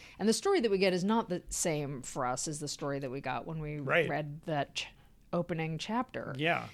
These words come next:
Speaker 1: So, like, then it's not only, like,
Speaker 2: 'Cause it doesn't feature Frank, first of all.
Speaker 1: Right, exactly. And then
Speaker 2: Yeah.
Speaker 1: it's not only, like, do, did we remember it wrong? Do we not know what the experience was? Is this experience, like, the same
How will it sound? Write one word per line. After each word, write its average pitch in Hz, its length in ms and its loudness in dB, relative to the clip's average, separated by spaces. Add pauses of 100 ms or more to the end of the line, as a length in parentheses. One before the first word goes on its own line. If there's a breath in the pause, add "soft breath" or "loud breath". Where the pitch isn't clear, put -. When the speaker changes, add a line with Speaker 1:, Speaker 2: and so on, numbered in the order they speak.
(140)
Speaker 1:
So, 214 220 8
like, 180 420 4
then 202 500 4
it's 208 200 2
not 196 180 6
only, 214 380 8
like, 151 140 4
Speaker 2:
'Cause 151 100 6
it 151 100 0
doesn't 190 220 6
feature 156 320 -2
Frank, - 440 -2
first - 360 -4
of 165 60 -6
all. 185 60 -2
Speaker 1:
Right, 214 220 8
exactly. 196 500 4
And 175 120 4
then 220 80 8
Speaker 2:
Yeah. 220 40 8
Speaker 1:
it's 208 120 2
not 202 160 6
only, 214 260 6
like, 160 300 0 (340)
do, 185 300 2
did 165 200 0
we 196 140 2
remember 262 640 2
it 262 160 0
wrong? 269 420 0 (100)
Do 208 120 6
we 196 140 4
not 180 240 6
know 185 200 4
what 226 160 4
the 247 80 0
experience 233 560 2
was? 220 340 2 (340 loud breath)
Is 190 260 6
this 233 240 6
experience, 240 800 2
like, 175 280 2
the 175 200 2
same 202 560 2